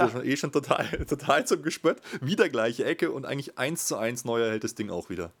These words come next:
Speaker 1: Neuer ist einfach der absolute Wahnsinn.
Speaker 2: Und da dachte ich echt schon, wir sind komplett durch. Da, da lag ich, glaub ich, schon am Boden, hab nur noch geschrien und bin vollkommen abgegangen wie ein Vollidiot. Und dann verschießen wir zwei Elfmeter.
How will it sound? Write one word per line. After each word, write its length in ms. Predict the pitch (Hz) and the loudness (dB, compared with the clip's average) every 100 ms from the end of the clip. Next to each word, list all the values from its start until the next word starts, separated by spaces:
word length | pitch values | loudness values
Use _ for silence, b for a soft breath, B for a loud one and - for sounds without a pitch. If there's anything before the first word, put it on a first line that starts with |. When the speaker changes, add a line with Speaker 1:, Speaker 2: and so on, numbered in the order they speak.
| _ | _
Speaker 1:
Neuer 400 | 104 104 101 101 | -14 -6 -4 -4
ist 120 | 101 107 | -4 -8
einfach 380 | 101 98 95 | -10 -8 -10
der 180 | - - | -8 -8
absolute 480 | - - 110 101 101 | -8 -10 -10 -8 -10
Wahnsinn. 500 | 104 120 117 113 113 | -10 -14 -14 -12 -10
Speaker 2:
Und 160 | - 113 | -6 2
da 160 | 110 135 | 4 4
dachte 260 | 127 - | 2 0
ich 120 | 127 | -4
echt 120 | 135 - | -4 -2
schon, 120 | 127 | -2
wir 60 | 123 | -2
sind 100 | 131 | -2
komplett 400 | 127 123 156 - | -4 -2 -4 2
durch. 200 | 160 - | 2 2
Da, 80 | 123 | 2
da 140 | 113 | 4
lag 200 | 113 113 | 4 2
ich, 120 | 117 | 2
glaub 140 | 135 135 | 0 2
ich, 60 | |
schon 140 | 147 143 | 0 -4
am 100 | 120 | 0
Boden, 300 | 139 170 135 | 0 2 0
hab 100 | 117 | 0
nur 80 | 160 | 0
noch 160 | 151 | 0
geschrien 600 | - - 127 123 175 202 | -2 -6 -6 -6 -6 -4
und 100 | 151 | 0
bin 140 | 143 139 | 0 -2
vollkommen 500 | - 151 180 - 151 | -4 -2 0 0 0
abgegangen 440 | 135 - 147 139 135 | 0 0 -2 0 -2
wie 120 | 143 | -2
ein 220 | 131 127 | -2 -4
Vollidiot. 840 | - 151 160 117 107 110 127 - _ _ _ _ _ - | -2 0 2 0 0 0 0 -2 _ _ _ _ _ -4
Und 180 | 127 | 2
dann 120 | 113 139 | 4 2
verschießen 380 | 127 147 135 | -4 -4 -4
wir 80 | 131 | -4
zwei 160 | - 127 | 0 0
Elfmeter. 500 | 120 107 101 90 | 0 -2 -2 -4